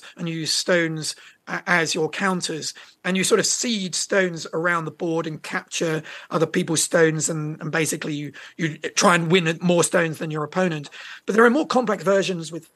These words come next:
four rows, for example, where you're allowed to reseed, um, uh, stones. So it's, it's a beautiful, again, a, a beautiful strategy game. I would say,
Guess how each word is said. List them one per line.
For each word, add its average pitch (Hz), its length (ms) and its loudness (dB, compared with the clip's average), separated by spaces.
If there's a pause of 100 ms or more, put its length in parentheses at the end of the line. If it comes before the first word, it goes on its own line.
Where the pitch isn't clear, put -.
four 196 320 4
rows, 196 480 2
for - 80 -6
example, 185 540 -6
where 170 120 -2
you're 160 160 -2
allowed 160 240 -2
to 160 140 -6 (260)
reseed, 190 800 2 (300)
um, 170 340 4
uh, 170 140 -6
stones. 175 480 2
So 196 180 2 (260)
it's, 220 240 0
it's - 140 0
a 202 60 4
beautiful, 226 720 2 (480)
again, 254 280 4
a, 175 140 -4
a - 60 -8
beautiful 220 340 -2
strategy 208 500 0
game. 156 260 -6
I 190 100 0
would 180 120 -4
say, 233 320 0